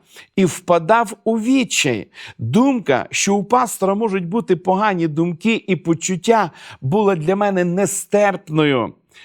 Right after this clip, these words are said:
Минули роки, і хоч сьогодні я не можу сказати, що звик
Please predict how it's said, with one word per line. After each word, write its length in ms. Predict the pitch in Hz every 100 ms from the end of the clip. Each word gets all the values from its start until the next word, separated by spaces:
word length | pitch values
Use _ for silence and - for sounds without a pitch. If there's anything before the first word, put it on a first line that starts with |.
| -
Минули 520 | - 127 156 202 220 190
роки, 540 | 190 - 135 107 - _ - -
і 100 | 147
хоч 180 | 180 -
сьогодні 640 | - 190 208 233 180 175 - -
я 340 | - 165 180 - -
не 200 | 180 202
можу 300 | 226 240 233
сказати, 640 | - 214 190 220 180 170
що 260 | - - 175
звик 420 | 127 147 233